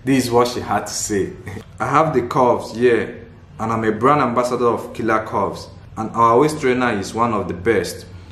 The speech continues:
So if I wear it, it brings my curves out and takes my waist in.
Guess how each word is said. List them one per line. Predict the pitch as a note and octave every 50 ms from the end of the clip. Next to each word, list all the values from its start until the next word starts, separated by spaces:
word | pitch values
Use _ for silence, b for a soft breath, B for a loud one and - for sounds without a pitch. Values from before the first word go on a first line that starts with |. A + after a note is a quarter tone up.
| B -
So | - - B2+ B2+ A#2+ G#2+ - -
if | - G#2+ - A#2
I | A2+ A2+
wear | A#2 A#2+ C3+ C#3 C#3 C3+
it, | B2+ A#2 A#2 A2+ -
it | - A2 A2
brings | G#2+ C3+ D3+ D#3 D#3 D#3
my | D3+ A#2+ G#2+
curves | G#2+ - C#3 C3 B2 - - -
out | B2 A#2+ B2 A#2+ A#2+ -
and | G#2+ G#2 G2 -
takes | C3+ B2+ A#2+ -
my | A2+ G#2+ G2+
waist | G2+ G#2 A2 A2 A2 A2 - - -
in. | A2+ G#2+ G2+ F2+ F2